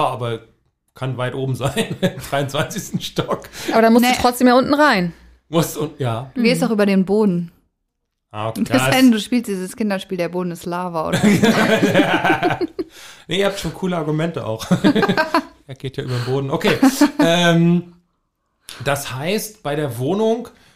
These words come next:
Speaker 1: da habe ich dann nicht einen Eintrag quasi in dem Grundbuch, sondern sind dann für jede, ist für jede Wohnung quasi ein Eintrag
Speaker 2: Jede
Speaker 1: im
Speaker 2: Wohnung
Speaker 1: Grundbuch.
Speaker 2: hat ein eigenes Grundbuch.
Speaker 3: Ja.
Speaker 1: Okay.
Speaker 3: Es sei denn, du bist Eigentümer mehrerer Wohnungen innerhalb derselben Einheit, dann kannst du das zusammenfassen lassen, aber das bringt jetzt nicht so viel.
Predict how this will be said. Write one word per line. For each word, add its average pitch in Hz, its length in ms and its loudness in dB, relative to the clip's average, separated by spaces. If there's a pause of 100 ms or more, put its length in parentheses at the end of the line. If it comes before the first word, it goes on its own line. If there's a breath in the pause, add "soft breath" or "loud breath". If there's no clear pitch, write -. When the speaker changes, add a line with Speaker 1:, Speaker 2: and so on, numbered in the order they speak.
(120)
Speaker 1:
da 117 140 -6
habe 160 160 -6
ich - 280 -10
dann 151 880 -6
nicht - 260 -8
einen 175 540 -2
Eintrag 156 560 -8
quasi 143 240 -6
in 139 80 -10
dem 135 100 -8
Grundbuch, 147 380 -6
sondern 123 240 -8
sind 117 180 -8
dann 120 120 -8
für - 120 -10
jede, 123 240 -8
ist - 160 -16
für 123 80 -10
jede 117 260 -6
Wohnung 123 360 -4
quasi 95 380 -14
ein 92 100 -18
Eintrag 92 280 -8
Speaker 2:
Jede 220 160 4
Speaker 1:
im 208 60 0
Speaker 2:
Wohnung 226 240 2
Speaker 1:
Grundbuch. 233 60 -2
Speaker 2:
hat 202 100 -4
ein 190 100 -6
eigenes 196 340 -2
Grundbuch. 180 320 -8 (440)
Speaker 3:
Ja. 190 180 -10
Speaker 1:
Okay. 90 260 -16 (420)
Speaker 3:
Es 196 120 -8
sei 208 160 2
denn, 220 140 4
du 208 80 2
bist 208 160 2
Eigentümer 202 460 0
mehrerer 233 500 2
Wohnungen 254 720 4
innerhalb 208 680 0
derselben 190 400 0
Einheit, 196 380 -2
dann 202 120 -4
kannst 202 200 -4
du 196 40 -4
das 185 200 -6
zusammenfassen 180 580 -4
lassen, 175 260 -8
aber - 140 -8
das 80 160 -12
bringt - 460 -14
jetzt - 180 -18
nicht 190 180 -10
so - 120 -12
viel. 202 300 -8